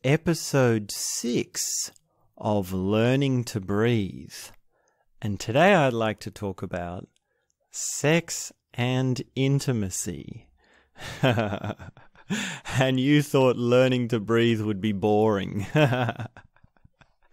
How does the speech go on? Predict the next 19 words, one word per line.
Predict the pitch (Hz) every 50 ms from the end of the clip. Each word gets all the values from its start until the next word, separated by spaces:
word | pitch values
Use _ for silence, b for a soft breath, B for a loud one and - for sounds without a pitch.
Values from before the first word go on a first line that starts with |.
| B 220 226 214 190 180 165 156 151 147 135 B B
Who | - 127 123 123
doesn't | 123 127 123 117 120 104
like | 104 107 113 113 110 107 95 -
learning | 101 101 104 107 107 107 104 101 101
more | 101 104 110 120 127 127 117 107 98
about | 90 98 95 92 85 82 -
sex | - - - 113 107 101 - - -
and | - - 95 92 87
intimacy? | 90 90 95 95 - 90 - - - - - - - - - 90 - b b b b b b b
Getting | - 110 110 107 107 107 104 101 101 98
deeper | 113 120 131 139 139 135 - 107 98 95
into | 95 98 95 - 101
that | 90 95 98 98 -
world. | - 95 92 92 - 85 85 - - -
And | - 104 98 98 95
here | - - - 156 196 202 151 110 104 101 -
we're | - 107 107
talking | 98 - 117 113 113 113 - - 90 85 92 _ -
about | 101 98 90 101 98 95 95